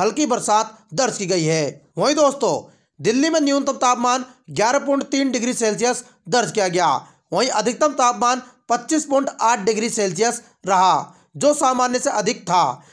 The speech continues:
लेकिन मौसम विभाग के अधिकारियों ने कहा है कि सोमवार तक न्यूनतम तापमान गिरकर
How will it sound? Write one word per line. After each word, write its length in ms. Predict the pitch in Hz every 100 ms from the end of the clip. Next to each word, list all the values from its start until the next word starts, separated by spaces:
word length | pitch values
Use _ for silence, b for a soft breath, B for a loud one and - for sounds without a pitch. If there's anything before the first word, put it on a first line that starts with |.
| b -
लेकिन 240 | 185 269 277
मौसम 240 | 277 277
विभाग 280 | 294 240 254
के 60 | 277
अधिकारियों 400 | 247 262 262 277
ने 80 |
कहा 220 | 269 190 220
है 160 | 220
कि 320 | 202 165 - B B -
सोमवार 500 | 214 247 294 302 302
तक 80 | 294
न्यूनतम 380 | 262 269 226 285
तापमान 440 | 262 240 247 254 - _ 151
गिरकर 420 | 160 277 262 160